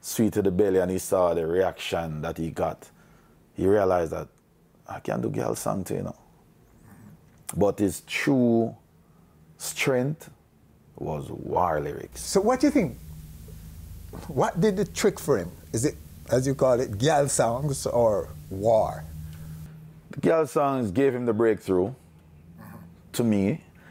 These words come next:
Speaker 1: but let me tell you, man, sometimes they say out of bad,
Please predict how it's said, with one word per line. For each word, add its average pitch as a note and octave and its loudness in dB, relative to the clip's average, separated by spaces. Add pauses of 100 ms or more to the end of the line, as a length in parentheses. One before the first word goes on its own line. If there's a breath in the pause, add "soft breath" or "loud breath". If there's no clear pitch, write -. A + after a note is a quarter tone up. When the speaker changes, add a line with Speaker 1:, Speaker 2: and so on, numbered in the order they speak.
(320 loud breath)
Speaker 1:
but G#2 2 (420)
let B2+ 0
me C3 0
tell G#2+ 0
you, D#2+ -2
man, C#2 -8
sometimes A2+ 0
they G#2+ 4
say - 0
out F#2+ 2
of F#2 0
bad, G#2+ 4